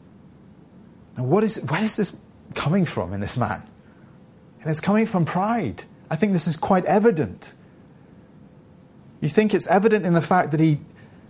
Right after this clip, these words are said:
he differentiates himself from the other ten men in that room or out in that garden. He says,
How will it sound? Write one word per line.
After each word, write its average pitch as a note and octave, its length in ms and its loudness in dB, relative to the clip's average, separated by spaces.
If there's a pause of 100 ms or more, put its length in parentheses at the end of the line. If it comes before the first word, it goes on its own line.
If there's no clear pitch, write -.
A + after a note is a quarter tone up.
(140)
he D#3 120 2
differentiates F#3 1300 2
himself C#3 480 0
from C#3+ 120 -2
the C#3 100 2
other D3+ 180 2
ten E3 380 0
men D3+ 380 0 (260)
in C3 160 -2
that B2 160 0
room E3 340 0 (1900)
or A#2 220 2
out C3 240 -2
in C3+ 120 0
that C#3 180 0
garden. C#3 440 2
He A2+ 100 0
says, D#3 440 2